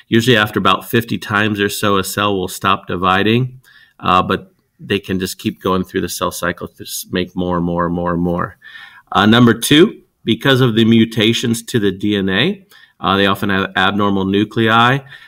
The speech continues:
uh, can be enlarged from extra copies of genes or extra numbers of chromosomes that might be missing chromosomes. Okay, but somehow the D N A, okay, the D N A is messed up somehow.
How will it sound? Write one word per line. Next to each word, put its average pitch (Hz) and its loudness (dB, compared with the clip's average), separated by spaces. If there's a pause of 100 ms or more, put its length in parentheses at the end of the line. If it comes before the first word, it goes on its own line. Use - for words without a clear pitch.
(120)
uh, 95 0
can 101 -4
be 110 4
enlarged 104 2
from 98 -2
extra 110 -4
copies 107 0
of 92 -6
genes 113 0
or - -2
extra 107 -4
numbers 104 -2
of 92 -6
chromosomes 110 -2
that 135 2
might 139 0
be 147 2
missing 147 2
chromosomes. 90 -8 (460)
Okay, 113 0
but 110 -2
somehow 117 0
the 98 -4
D 107 -2
N 98 -2
A, 92 -4 (880)
okay, 95 -2
the 90 -2
D 98 -2
N 95 0
A 92 0
is 90 -4
messed 87 -4
up - -10
somehow. - -12